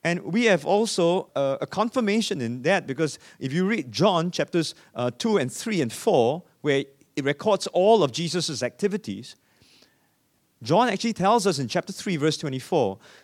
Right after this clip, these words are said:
"For John the Baptist had not yet been thrown into prison." That's very clear, right? So it indicates for us it's not time yet for Jesus to make Galilee that settlement place for himself.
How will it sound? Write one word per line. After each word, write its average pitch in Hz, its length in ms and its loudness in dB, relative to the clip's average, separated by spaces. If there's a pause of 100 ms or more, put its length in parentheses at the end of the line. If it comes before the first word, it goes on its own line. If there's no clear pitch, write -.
"For 156 240 0
John 233 420 2
the 160 80 0
Baptist 139 600 0
had - 360 -8
not 196 240 0
yet 160 260 -2
been 131 180 -4
thrown 151 260 -4
into 147 200 -8
prison." 165 360 -8 (1120)
That's 147 140 -6
very 175 160 2
clear, 135 320 0
right? 185 320 -2
So 185 120 -2
it 165 60 0
indicates 240 480 -2
for 120 220 0
us - 340 -2
it's 147 180 -8
not 190 220 -4
time 185 300 -4
yet 131 180 -2
for 127 100 -8
Jesus 117 400 -6
to 160 240 -4 (480)
make 147 340 -8
Galilee 127 420 -2
that 113 200 -6
settlement 123 600 -8
place 123 340 -8
for 90 180 -14
himself. 90 380 -12